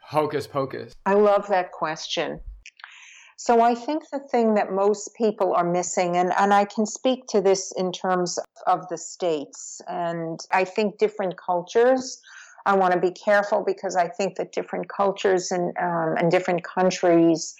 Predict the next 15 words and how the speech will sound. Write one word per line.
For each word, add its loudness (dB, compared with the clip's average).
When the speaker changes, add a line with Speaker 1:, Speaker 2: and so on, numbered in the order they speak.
Speaker 2:
experience 2
these -2
things, -2
uh, 0
differently. 0
But 4
in 6
the 4
U 4
S, 0
there 4
is 2
a -6
huge 2
emphasis 2